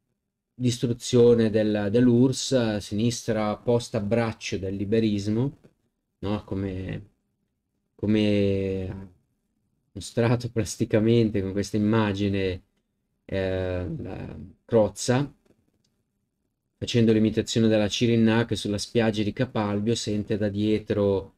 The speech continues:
l'abbraccio caldo del liberismo. E insomma, da quel momento la sinistra italiana, eh, diventa solo sovrastruttura culturale che incarna in,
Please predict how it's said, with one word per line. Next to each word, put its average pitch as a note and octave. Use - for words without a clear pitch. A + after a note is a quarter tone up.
l'abbraccio G#2+
caldo G2+
del G2+
liberismo. A2
E -
insomma, D3+
da B2
quel D3
momento D#3
la C#3+
sinistra A2+
italiana, B2
eh, A2+
diventa B2
solo B2
sovrastruttura A#2+
culturale A#2+
che -
incarna B2
in, C3